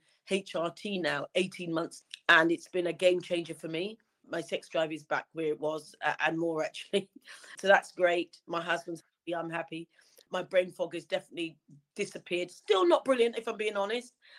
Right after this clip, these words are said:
And I don't ever think it will be back to where it was before, to be honest. I, I'm, I'm not sure about that. But it is about, you know, being very conscious about what you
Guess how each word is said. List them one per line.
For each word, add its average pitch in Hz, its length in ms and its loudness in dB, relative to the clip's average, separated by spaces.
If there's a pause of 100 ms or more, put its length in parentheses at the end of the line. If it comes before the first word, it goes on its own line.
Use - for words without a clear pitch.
(100)
And 277 80 4
I 285 40 6
don't 285 240 6
ever 254 180 -2
think 247 300 -12
it 247 100 -14
will 269 180 -2
be 208 100 -16
back 160 240 -6
to - 80 -20
where 170 80 -6
it 139 80 -8
was 156 160 -8
before, 151 400 -6
to 147 140 -14
be 165 80 2
honest. 156 340 -2
I, - 60 2 (120)
I'm, 170 300 -4
I'm 196 80 -4
not 185 140 -4
sure 180 180 0
about - 240 -2
that. 98 160 -4 (480)
But 190 240 4 (340)
it 202 200 -8
is 226 120 -6
about, 170 380 -4
you 175 140 -12
know, 175 180 -6 (160)
being 202 240 -4
very 233 200 2
conscious - 440 -8
about - 200 0
what 165 120 -6
you 180 120 -10